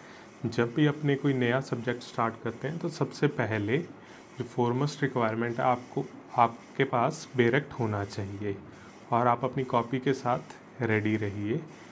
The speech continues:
तो सबसे पहले अपने syllabus क्या-क्या cover करने वाले हैं वो देखते हैं,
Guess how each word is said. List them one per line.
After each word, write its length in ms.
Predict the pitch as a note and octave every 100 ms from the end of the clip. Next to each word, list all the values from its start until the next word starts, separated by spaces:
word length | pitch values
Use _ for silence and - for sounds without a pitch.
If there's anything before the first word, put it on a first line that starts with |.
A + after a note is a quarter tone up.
| - - - - -
तो 220 | B2 A#2
सबसे 400 | A2+ C#3 - -
पहले 340 | D3+ C3+ C3 D3+
अपने 260 | C#3+ D3
syllabus 760 | C3+ - A#2+ A#2 C#3+ D#3 - - -
क्या-क्या 340 | A#2+ A#2 C#3+
cover 320 | C3 C3 A#2+
करने 360 | B2+ C3 B2+ A#2+
वाले 320 | A#2 A2+ A2+
हैं 180 | A2+ A#2+
वो 220 | G#2+ G#2+
देखते 440 | G2+ A2 A2+ - B2
हैं, 280 | C3 F3